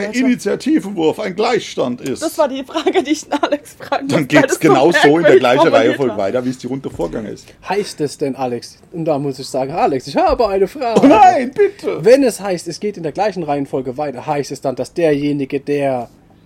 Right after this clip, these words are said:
Speaker 3: in der letzten Runde den ersten Zug hatte, dann jetzt die Wahl hat oder muss er den Zug nehmen?
Speaker 1: Nein, er hat das, also es geht tatsächlich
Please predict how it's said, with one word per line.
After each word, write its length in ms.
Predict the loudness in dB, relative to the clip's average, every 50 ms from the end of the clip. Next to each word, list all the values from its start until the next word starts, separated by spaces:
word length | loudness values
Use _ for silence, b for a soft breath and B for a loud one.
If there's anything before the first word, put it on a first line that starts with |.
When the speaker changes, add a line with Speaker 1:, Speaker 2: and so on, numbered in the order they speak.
| _ _ _ _ _
Speaker 3:
in 220 | -8 -6 -6 -6 -6
der 260 | -6 -6 -4 -6 -6
letzten 420 | -6 -6 -6 -6 -6 -10 -8 -8 -6
Runde 260 | -4 -4 -4 -4 -6
den 160 | -8 -8 -10 _ _
ersten 440 | -4 -4 -4 -4 -6 -12 -12 -12 -12
Zug 340 | -10 -8 -8 -8 -8 -10 -10
hatte, 320 | -10 -10 -8 -10 -14 -14 _ _ _ _ _ _ _ _ _ _ _
dann 220 | _ -4 -4 -4 -6
jetzt 240 | -8 -10 -14 _ -12
die 160 | -12 -12 -12 -18 -20 -6 -2
Wahl 480 | -2 0 0 0 -2 -2 -4 -6 -8
hat 320 | -6 -8 -8 -8 _ -20 _ _ _
oder 580 | -2 0 0 0 0 -2 -4 -4 -4 -4 -4 -6
muss 380 | -4 -2 0 0 0 0 0 -2
er 80 | -4
den 140 | -4 -4 -6
Zug 180 | -6 -10 -10 -8
nehmen? 280 | -8 -10 -10 -12 -14 _ _
Speaker 1:
Nein, 160 | -16 -14 -12 -14
er 160 | -14 -8 -8
hat 240 | -8 -8 -6 _ -10
das, 180 | -10 -10 -12 _
also 240 | -8 -6 -4 -4 -6 -6 _ _
es 340 | -16 -14 -14 -14 -18 -20 _ _
geht 360 | -4 -4 -4 -4 -6 -18 -14
tatsächlich 720 | -12 -12 -10 -8 -10 -10 -10 -8 -12 -12 -12 -12 -18 -20